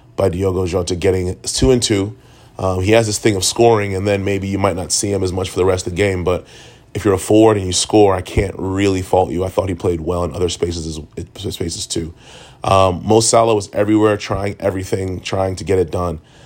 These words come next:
Um, he really, really wanted that goal. And to be honest, that Harvey Elliott ball to him that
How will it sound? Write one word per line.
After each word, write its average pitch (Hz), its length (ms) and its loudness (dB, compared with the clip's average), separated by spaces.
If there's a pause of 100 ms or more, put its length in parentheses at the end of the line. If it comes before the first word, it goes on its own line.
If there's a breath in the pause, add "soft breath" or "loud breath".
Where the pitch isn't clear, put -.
(180 soft breath)
Um, 92 180 -2
he 92 140 -2
really, 104 420 4
really 101 240 4
wanted 95 280 0
that 95 200 4
goal. 101 320 6
And 110 160 -2
to - 100 0
be 95 120 -2
honest, 113 360 0 (600 loud breath)
that 131 180 4
Harvey 131 400 0
Elliott 110 380 0
ball 104 220 2
to 123 100 -8
him 123 180 -4
that 104 160 -2